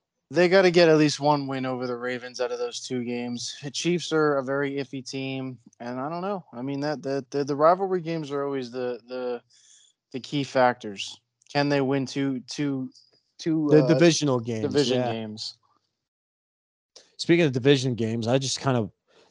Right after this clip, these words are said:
Speaker 2: do you wanna get into our sorrow teams right now? <laughs>
Speaker 1: No, not really.
Speaker 2: All
Speaker 1: I
Speaker 2: right,
Speaker 1: mean,
Speaker 2: fine.
Speaker 1: uh,
Speaker 2: We'll
Speaker 1: the
Speaker 2: t-, we'll
Speaker 1: Giants,
Speaker 2: talk about
Speaker 1: the
Speaker 2: other
Speaker 1: Giants,
Speaker 2: ones.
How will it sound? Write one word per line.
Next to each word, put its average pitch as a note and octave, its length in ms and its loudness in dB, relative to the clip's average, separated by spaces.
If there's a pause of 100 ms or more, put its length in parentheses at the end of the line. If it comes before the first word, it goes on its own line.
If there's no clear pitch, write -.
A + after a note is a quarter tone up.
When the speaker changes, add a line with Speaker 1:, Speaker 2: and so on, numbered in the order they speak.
(340)
Speaker 2:
do D#3 100 8
you F#3+ 120 12
wanna G3+ 180 8
get F#3 200 8
into F3+ 260 8
our F3+ 100 10
sorrow F3 460 8
teams D#3+ 420 0
right D#3+ 180 2
now? D3 340 0 (260)
<laughs> - 260 4
Speaker 1:
No, B2 400 4
not B2 240 -2
really. A#2 340 -4 (1300)
Speaker 2:
All A#2+ 80 2
Speaker 1:
I - 20 6
Speaker 2:
right, A2+ 180 4
Speaker 1:
mean, C3+ 100 0
Speaker 2:
fine. B2+ 220 0
Speaker 1:
uh, - 20 -2
Speaker 2:
We'll C3 80 4
Speaker 1:
the D#3 60 6
Speaker 2:
t-, D3+ 80 2
we'll F#3+ 80 8
Speaker 1:
Giants, F3 260 6
Speaker 2:
talk E3+ 140 4
about C#3 80 0
Speaker 1:
the A#2 80 2
Speaker 2:
other G#2+ 60 0
Speaker 1:
Giants, B2 200 0
Speaker 2:
ones. - 280 -10